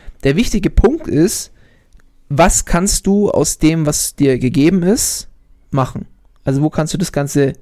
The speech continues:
hinbewegen? Wenn du mit sechzig Kilo anfängst und nach einem Jahr fünfundsechzig drückst, dann hast du dich weniger gesteigert wie der,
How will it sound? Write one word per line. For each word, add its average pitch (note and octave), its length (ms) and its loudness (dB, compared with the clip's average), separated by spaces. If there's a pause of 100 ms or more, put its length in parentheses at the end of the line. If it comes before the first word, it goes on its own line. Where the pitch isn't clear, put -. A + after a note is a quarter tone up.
(120)
hinbewegen? C3 640 0 (360)
Wenn D3 80 0
du D#3 60 2
mit D#3 100 0
sechzig - 340 0
Kilo D#3 220 0
anfängst D#3+ 560 -2
und C#3+ 80 -4
nach D3+ 120 0
einem D#3 180 -2
Jahr C3 160 2
fünfundsechzig F3+ 640 -2
drückst, - 500 -6 (540)
dann C3 140 0
hast E3 200 0
du F3 60 0
dich D#3+ 160 -2
weniger F3 260 4
gesteigert E3 500 2
wie C#3 100 2
der, D#3+ 320 2